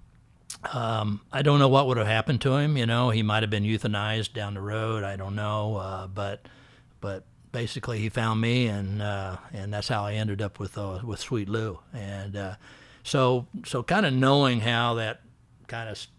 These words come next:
changed my whole world as from, from today. I mean, uh, that kinda started the whole, my whole world of English setters and training dogs and, and traveling around hunting with dogs. And so, uh,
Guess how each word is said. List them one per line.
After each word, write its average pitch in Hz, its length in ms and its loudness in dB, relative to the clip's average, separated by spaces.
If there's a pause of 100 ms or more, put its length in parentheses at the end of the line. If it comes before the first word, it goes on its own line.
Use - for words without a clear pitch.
(300)
changed 117 460 -6
my 107 240 -4
whole 107 440 0 (1000)
world 110 480 0 (340)
as 107 300 -10 (480)
from, 107 160 -6 (320)
from 101 220 -10
today. 104 480 -6
I - 20 -8
mean, 101 240 -10
uh, 101 320 -10
that 107 220 -10
kinda 107 220 -4
started 104 440 -4
the 98 80 -8
whole, 101 580 -8 (920)
my 101 160 -8
whole 101 240 -6
world 107 380 -2
of 98 340 -10
English - 360 -4
setters 104 460 -2
and 98 500 -10
training 107 360 -6
dogs 101 480 -6
and, 95 280 -12 (640)
and 98 400 -10
traveling 107 400 -2
around 101 320 -6
hunting 104 280 -4
with 95 140 -10
dogs. 101 440 -10
And 98 180 -10
so, 95 460 -10
uh, 92 220 -12